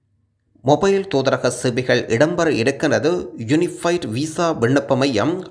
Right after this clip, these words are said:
அல்ஹோபார் பிராந்தியத்தில் இடம்பெற இருக்கின்றது. காலை ஒன்பது மணி தொடக்கம்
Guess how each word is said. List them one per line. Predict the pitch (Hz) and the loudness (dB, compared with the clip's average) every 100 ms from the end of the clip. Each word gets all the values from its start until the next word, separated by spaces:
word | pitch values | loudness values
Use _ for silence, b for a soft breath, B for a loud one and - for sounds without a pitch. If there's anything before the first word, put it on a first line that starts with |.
| 123 | -2
அல்ஹோபார் | 156 - 139 175 190 - - | -2 -2 0 0 0 -2 0
பிராந்தியத்தில் | 123 160 165 160 - 160 | 0 2 0 0 0 0
இடம்பெற | 123 127 117 113 110 | 0 0 0 0 0
இருக்கின்றது. | 151 151 139 110 185 - | 0 0 -2 -2 -2 -2
காலை | 135 131 117 - | 0 0 0 0
ஒன்பது | 147 170 165 127 | 0 0 0 0
மணி | 123 117 | 0 0
தொடக்கம் | 113 113 170 | 0 0 -4